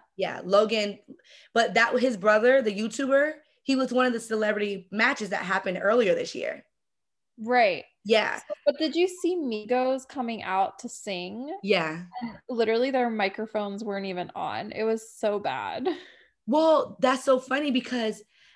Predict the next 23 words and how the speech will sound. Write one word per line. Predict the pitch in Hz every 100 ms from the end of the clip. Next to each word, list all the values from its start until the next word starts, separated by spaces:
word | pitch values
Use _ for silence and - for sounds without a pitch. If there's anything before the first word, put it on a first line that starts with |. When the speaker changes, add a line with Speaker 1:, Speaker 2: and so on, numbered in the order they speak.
| _ 214
Speaker 1:
at | 233 -
the | 233 220
celebrity | - 233 220 220 226 220
match | 208 220 277 269
with | 233 220
Lamar | 202 202 208
Odom | 196 202 220
and | 208
Aaron | 202 202
Carter, | - 240 269 196 190 - _ _ -
D | 175 233 226
J | 226
Khaled | 214 233 262 254 202
performed. | 180 190 175 165 170 185 _ _ _ -
And | 240 269 330 - - -
Speaker 2:
Oh. | 415 - -
<laughs> | 539
Speaker 1:
did | 269
you | 302 -
see | 302
that? | 285 302 392 - -
That | 214 254
was | 285 269 214